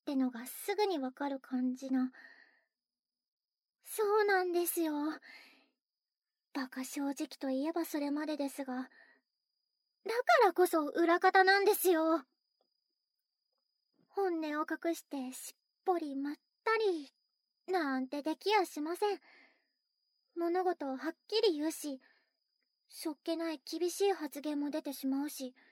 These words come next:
しかも、口下手だし。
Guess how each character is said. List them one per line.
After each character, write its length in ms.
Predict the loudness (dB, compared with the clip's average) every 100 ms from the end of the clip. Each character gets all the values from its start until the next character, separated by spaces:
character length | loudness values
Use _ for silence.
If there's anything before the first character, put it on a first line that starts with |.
| _ _ _ _ _ _
し 160 | -16 -16
か 160 | -12
も、 240 | -10 -10 -12 _ _ _ _ _ _ _ _ _ -20
口 320 | -18 -12 -8
下 140 | -8
手 140 | -8 -8
だ 160 | -8
し。 240 | -8 -12